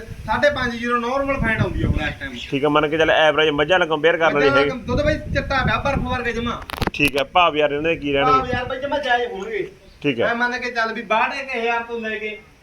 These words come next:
Speaker 1: ਵੀ ਪਚਾਨਵੇਂ ਕੁ ਹਜ਼ਾਰ ਤੱਕ ਦੇ ਭਾਣੇ ਆਪਣੇ ਕੋਲ।
Speaker 2: ਧੋਰੀ ਬਾਹਰ ਨੂੰ ਇਹਨੂੰ। ਸੋ ਵੀਰੋ,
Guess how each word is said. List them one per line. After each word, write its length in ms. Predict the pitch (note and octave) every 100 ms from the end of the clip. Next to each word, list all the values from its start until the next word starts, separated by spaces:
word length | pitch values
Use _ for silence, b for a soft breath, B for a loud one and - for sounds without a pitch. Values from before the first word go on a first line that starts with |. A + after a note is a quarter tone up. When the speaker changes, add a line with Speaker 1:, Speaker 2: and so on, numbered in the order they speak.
| -
Speaker 1:
ਵੀ 60 |
ਪਚਾਨਵੇਂ 520 | A3 A#3+ A#3+ A#3 A3+ A3+
ਕੁ 80 |
ਹਜ਼ਾਰ 200 | A3+ A3+
ਤੱਕ 160 | A3 -
ਦੇ 100 | G#3+
ਭਾਣੇ 300 | A3 A3+ G3
ਆਪਣੇ 220 | D#3+ C#3+
ਕੋਲ। 100 | C3
Speaker 2:
ਧੋਰੀ 240 | A#2+ F#3+ D3+
ਬਾਹਰ 220 | A2+ A#2+
ਨੂੰ 100 | A2+
ਇਹਨੂੰ। 140 | G#2 G2+ _ - -
ਸੋ 180 | - D#3+
ਵੀਰੋ, 440 | E3 F#3 F#3 F#3+